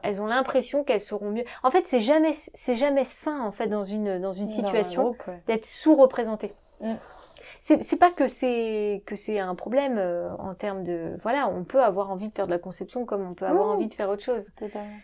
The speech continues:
Speaker 1: Mais du coup, voilà, rééquilibrons un peu ça pour, euh, parce que peut-être que ça changerait les choses s'il y avait plus de,
Speaker 2: Mm.
Speaker 1: de féminité dans certaines manières de, de voir
Speaker 2: Ouais.
Speaker 1: les choses, dans certains métiers, en fait.
Speaker 2: Carrément.
Speaker 1: L'industrie, c'est pas décorrélé, euh,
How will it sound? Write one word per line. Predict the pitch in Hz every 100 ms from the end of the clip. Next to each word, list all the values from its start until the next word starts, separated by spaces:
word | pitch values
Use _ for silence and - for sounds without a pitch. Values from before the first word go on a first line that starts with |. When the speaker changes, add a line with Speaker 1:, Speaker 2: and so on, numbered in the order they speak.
| - _ -
Speaker 1:
Mais | 240 233
du | 247
coup, | 262 311
voilà, | 277 208
rééquilibrons | 214 294 285 - 285 247 269 294
un | 233
peu | - 214
ça | - 269 330 320
pour, | - 247 233 214
euh, | 196 185 180 180 180 -
parce | 202
que | -
peut-être | 240 262 285
que | 262
ça | - 220
changerait | 240 226 262
les | 240
choses | 247 240
s'il | -
y | 196
avait | 180
plus | - 240 214
de, | 254 226 185 185 180 180
Speaker 2:
Mm. |
Speaker 1:
de | 185
féminité | 202 247 247 247 226 - 254 277
dans | 214 208
certaines | - 214 233 214
manières | 214 214 226
de, | 196 180 180
de | 190
voir | 185
Speaker 2:
Ouais. | 208
Speaker 1:
les | -
choses, | - 202
dans | 196
certains | 208 214
métiers, | 208 208 214
en | 190
fait. | 160 - -
Speaker 2:
Carrément. | - 226 214 208 202
Speaker 1:
L'industrie, | 220 220 220 - 269 294
c'est | - 220
pas | 233
décorrélé, | 233 240 233 208 208 208 240 262
euh, | 190 175